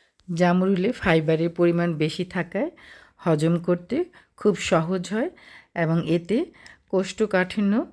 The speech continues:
দূর হয়ে খুব সহজেই। যাদের কোষ্ঠকাঠিন্য আছে তারা অনায়াসে প্রচুর জামরুল কিন্তু আপনারা খেতে পারেন।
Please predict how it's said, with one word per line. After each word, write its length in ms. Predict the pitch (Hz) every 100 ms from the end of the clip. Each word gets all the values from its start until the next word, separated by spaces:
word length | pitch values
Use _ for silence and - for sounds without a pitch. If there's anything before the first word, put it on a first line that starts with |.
| - - _ 160
দূর 280 | 175 180
হয়ে 240 | 175 175 196
খুব 320 | - - 196
সহজেই। 580 | - 147 151 139 131 156 _ - - - -
যাদের 340 | 165 156 165 165
কোষ্ঠকাঠিন্য 800 | 175 175 190 180 175 208 202 190
আছে 220 | 185 294
তারা 320 | 214 147 151
অনায়াসে 460 | 151 160 170 - 247
প্রচুর 420 | 180 175 220 180
জামরুল 400 | 160 151 160 180
কিন্তু 320 | 180 170 254
আপনারা 300 | - 156 151
খেতে 300 | - 165 143
পারেন। 420 | 135 123 139 -